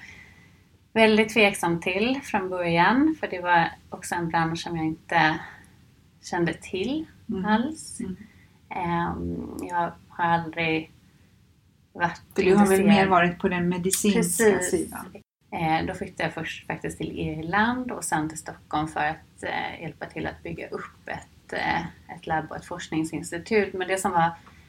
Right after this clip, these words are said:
Speaker 1: är väldigt intressant och givande som forskare, det var att vi, vi jobbar mycket med akademiska samarbeten och, eh, utveckling av forskningsmetoder som man kanske inte alltid har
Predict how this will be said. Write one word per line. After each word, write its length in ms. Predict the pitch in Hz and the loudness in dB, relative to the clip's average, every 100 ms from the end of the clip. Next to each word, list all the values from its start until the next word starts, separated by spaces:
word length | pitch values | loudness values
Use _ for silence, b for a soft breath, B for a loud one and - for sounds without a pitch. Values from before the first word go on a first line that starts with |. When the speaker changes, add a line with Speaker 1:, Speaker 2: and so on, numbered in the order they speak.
| B B B - | B B B -8
Speaker 1:
är 140 | 196 | -4
väldigt 280 | 190 180 165 | 0 0 2
intressant 640 | 165 160 - - 226 214 196 | 2 0 0 4 4 4 0
och 60 | |
givande 800 | 165 170 160 156 156 156 151 156 - - _ _ _ _ _ _ | -2 0 0 2 2 2 2 2 -2 -20 _ _ _ _ _ _
som 220 | - 160 | -6 -6
forskare, 480 | 180 180 - 175 175 | -6 -8 -6 -2 -2
det 100 | 175 | 2
var 80 | 156 | 4
att 240 | 160 - - | 4 2 -8
vi, 360 | 160 156 151 - - _ _ _ _ _ - - | -4 -2 -4 -6 -16 _ _ _ _ _ -8 -6
vi 100 | 170 | -2
jobbar 200 | 160 160 | 0 0
mycket 220 | 160 160 | 0 -2
med 80 | 160 | -4
akademiska 920 | 160 160 165 160 160 160 - 160 156 | -4 -6 -2 -2 -2 -4 -8 -6 -4
samarbeten 1160 | 160 170 160 156 151 156 156 - - 160 156 160 | -4 -4 -2 -2 -4 -6 -8 -8 -6 -4 -4 -4
och, 460 | - - _ _ - | -8 -12 _ _ -8
eh, 260 | - 80 85 - b b b b b - | -4 -4 -6 -12 b b b b b -8
utveckling 560 | 165 160 165 - 165 | -6 -4 -6 -2 0
av 80 | 151 | 0
forskningsmetoder 1400 | 151 160 - 165 160 170 165 170 160 170 170 165 170 170 | -2 -8 -6 -4 -4 -4 -6 -8 -10 -6 2 4 4 0
som 240 | - - 170 | -6 -8 -4
man 140 | 156 | -2
kanske 240 | 160 160 170 | -2 -6 -6
inte 160 | 165 | -4
alltid 400 | 156 151 - 160 | -6 -6 -4 -4
har 420 | 156 156 151 156 | -2 0 0 0